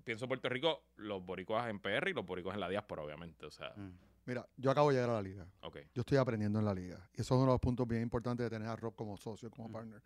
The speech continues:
Speaker 1: Ujú.
Speaker 3: Rob lleva siete años, yo estoy aprendiendo de él y
Speaker 2: Ujú.
Speaker 3: apre-, quiero aprender cada día más.
Speaker 1: Ujú.
Speaker 3: Eh, así que yo voy a, a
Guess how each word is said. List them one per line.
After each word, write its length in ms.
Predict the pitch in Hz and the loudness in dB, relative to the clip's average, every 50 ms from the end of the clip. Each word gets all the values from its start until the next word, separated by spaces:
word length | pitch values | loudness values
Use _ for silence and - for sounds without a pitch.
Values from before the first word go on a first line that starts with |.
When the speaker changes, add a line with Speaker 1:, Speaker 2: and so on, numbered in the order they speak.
| _ | _
Speaker 1:
Ujú. 200 | 98 90 82 87 92 - | -16 -14 -14 -14 -12 -4
Speaker 3:
Rob 160 | - 131 123 | -2 0 2
lleva 160 | 127 131 135 | 4 4 4
siete 220 | 127 131 117 127 | 4 2 0 0
años, 140 | 120 127 131 | 0 0 0
yo 60 | 123 113 | -2 -2
estoy 140 | - 123 120 | -2 -2 -2
aprendiendo 480 | 117 110 113 117 120 120 120 120 123 | -2 0 0 0 0 0 0 2 2
de 100 | 131 143 | 2 0
él 100 | 160 165 147 | 0 -2 -4
y 40 | 120 | -2
Speaker 2:
Ujú. 100 | 107 104 113 | -2 -2 -4
Speaker 3:
apre-, 100 | 110 110 113 | -4 -8 -8
quiero 160 | _ 123 110 | _ -6 -6
aprender 260 | 110 - 101 107 117 110 | -6 -6 -4 -6 -6 -2
cada 240 | - 113 110 107 | -2 -2 -2 -2
día 180 | 104 110 107 104 101 | -2 -4 -4 -6 -6
más. 120 | 101 98 _ _ _ _ | -10 -14 _ _ _ _
Speaker 1:
Ujú. 180 | - 85 87 101 117 _ _ _ _ _ | -14 -14 -14 -14 -16 _ _ _ _ _
Speaker 3:
Eh, 240 | 123 120 117 117 120 | 2 4 4 4 2
así 180 | 135 120 - 131 | 0 0 2 4
que 120 | 131 123 | 6 8
yo 100 | 127 123 | 10 10
voy 120 | 123 131 | 10 10
a, 80 | 139 | 8
a 40 | 147 | 8